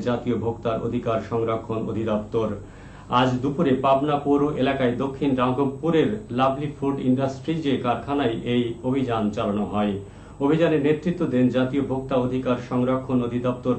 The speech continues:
পাবনার সহকারী পরিচালক মাহমুদ হাসান রনি। তিনি জানান, বিএসটিআই অননুমোদিত পণ্য তৈরি ও বাজারজাতকরণের অভিযোগে এই অভিযান চালানো হয়।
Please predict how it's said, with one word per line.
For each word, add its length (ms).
পাবনার 380
সহকারী 440
পরিচালক 480
মাহমুদ 340
হাসান 380
রনি। 320
তিনি 200
জানান, 380
বিএসটিআই 680
অননুমোদিত 840
পণ্য 260
তৈরি 340
ও 120
বাজারজাতকরণের 920
অভিযোগে 420
এই 80
অভিযান 380
চালানো 360
হয়। 280